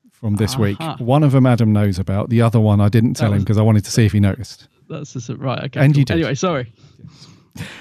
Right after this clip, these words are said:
Speaker 1: Christmas.
Speaker 2: Christmas,
Speaker 1: It'll
Speaker 2: yeah,
Speaker 1: be here
Speaker 2: that's a
Speaker 1: before you
Speaker 2: Christmas.
Speaker 1: know it.
Speaker 2: <laughs>
Speaker 1: And we're not meant to get any new Doctor Who until next year,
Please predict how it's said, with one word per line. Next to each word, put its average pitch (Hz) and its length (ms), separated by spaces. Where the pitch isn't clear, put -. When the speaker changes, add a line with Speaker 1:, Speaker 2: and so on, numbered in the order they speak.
Speaker 1:
Christmas. - 540
Speaker 2:
Christmas, 147 440
Speaker 1:
It'll 160 140
Speaker 2:
yeah, 151 40
Speaker 1:
be 160 120
here 165 200
Speaker 2:
that's 135 80
a - 20
Speaker 1:
before 151 240
you 131 140
Speaker 2:
Christmas. 123 100
Speaker 1:
know 120 120
it. - 120
Speaker 2:
<laughs> - 1040
Speaker 1:
And 143 140
we're 151 60
not 156 140
meant 151 320
to 131 120
get 120 180
any 120 220
new 113 180
Doctor - 340
Who 110 200
until 107 280
next 151 360
year, 87 180